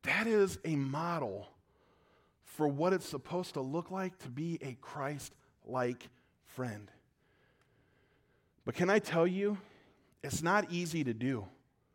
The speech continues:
Did you know that? It's not easy to do those things, to walk in compassion and kindness and gentleness and patience and humility and bearing with one another, forgiving one another, loving one another. It's not easy to do that.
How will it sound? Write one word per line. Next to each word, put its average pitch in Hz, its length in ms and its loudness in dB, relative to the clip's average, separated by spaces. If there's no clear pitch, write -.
Did 139 140 2
you 165 100 0
know 180 180 8
that? 208 260 10
It's - 100 -6
not 277 180 12
easy 262 360 10
to 214 80 6
do 208 220 4
those 220 260 10
things, 190 260 8
to 208 100 6
walk 214 440 10
in 196 120 4
compassion 208 760 8
and 202 220 4
kindness 208 580 6
and 185 180 6
gentleness 196 600 8
and 180 160 4
patience 214 560 8
and 175 120 4
humility 202 480 12
and 147 220 4
bearing 240 380 12
with 190 120 6
one 202 160 6
another, 185 300 8
forgiving 202 680 8
one 190 220 10
another, 180 320 10
loving 220 360 10
one 190 180 8
another. 175 320 6
It's 196 280 4
not 262 480 12
easy 262 480 6
to 247 200 2
do 240 440 8
that. 180 320 12